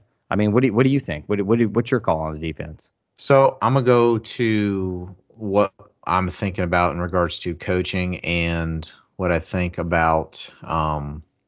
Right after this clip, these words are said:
Speaker 2: personnel. And I'm gonna say it's more on the personnel and not as much on the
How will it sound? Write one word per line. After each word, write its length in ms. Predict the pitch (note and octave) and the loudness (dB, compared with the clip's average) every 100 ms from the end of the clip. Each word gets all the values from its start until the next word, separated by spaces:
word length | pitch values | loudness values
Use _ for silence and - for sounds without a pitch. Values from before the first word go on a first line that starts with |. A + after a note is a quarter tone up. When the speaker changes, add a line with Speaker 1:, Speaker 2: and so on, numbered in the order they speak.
| _ | _
Speaker 2:
personnel. 560 | G2+ F#2 F2+ F2 E2+ - | -2 -2 0 2 2 0
And 120 | A2+ | 0
I'm 140 | A2 | 2
gonna 220 | C#3+ B2+ G#2 | 2 0 0
say 340 | - G2+ F#2+ | 0 2 2
it's 240 | F2 - | 0 -4
more 320 | F#2+ F2+ F#2+ F#2+ | -4 0 2 2
on 80 | |
the 80 | F2 | 0
personnel 880 | - - F2+ - E2 E2 F2+ F#2+ - _ - | -6 -6 -4 -4 -2 0 0 -4 -10 _ -8
and 160 | D#2+ | -6
not 200 | E2 F2 | 0 0
as 160 | F2+ D#2+ | 0 -2
much 240 | F2 E2 | -6 -4
on 80 | E2 | -6
the 100 | D#2+ | -8